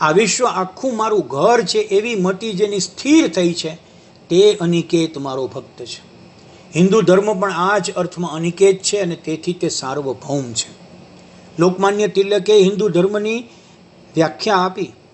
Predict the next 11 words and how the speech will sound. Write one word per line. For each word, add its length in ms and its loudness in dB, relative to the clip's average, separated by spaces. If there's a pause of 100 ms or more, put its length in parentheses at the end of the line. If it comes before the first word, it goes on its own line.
(420)
"સાધનાનામ 1000 2
અનેકતા, 640 -4 (640)
ઉપાસ્યનામ 1120 0
અનિમય, 520 -2 (1000)
અનિયમઃ." 540 0 (1040)
હિન્દુ 280 2
ધર્મમાં 520 4
અનેક 320 0
સાધના 460 -2
માર્ગ 300 -4
છે 260 -4